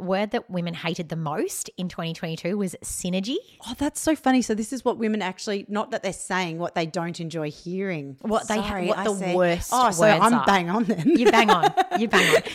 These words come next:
Speaker 1: So number one was synergy. Number two was "take it offline." Number three was "circle back."
Speaker 2: Oh, I can't believe I didn't bring up circle back. I hate circle back
Speaker 1: Yep.
Speaker 2: so much.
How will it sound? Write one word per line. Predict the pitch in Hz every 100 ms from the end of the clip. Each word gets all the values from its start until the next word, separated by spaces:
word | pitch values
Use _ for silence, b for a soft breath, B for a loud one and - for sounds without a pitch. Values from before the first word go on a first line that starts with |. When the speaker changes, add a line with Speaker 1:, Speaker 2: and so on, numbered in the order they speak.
| B -
Speaker 1:
So | 226
number | 220 220
one | 208 202
was | 196
synergy. | - 180 185 247 330 262
Number | 196 180
two | - 185
was | 180 -
"take | 170 170
it | 170
offline." | 160 160 147 202 247 214
Number | 190 190
three | 175 - 185 226
was | 277 233
"circle | - 180 185 185
back." | 151 247 -
Speaker 2:
Oh, | 170
I | 143
can't | 180 175
believe | 165 156
I | 160
didn't | 156
bring | 165 156
up | -
circle | 160 156 156
back. | 151 143
I | -
hate | 123 151 147 -
circle | - 160 -
back | 160 147
Speaker 1:
Yep. | 202 262
Speaker 2:
so | - 131
much. | 147 147 135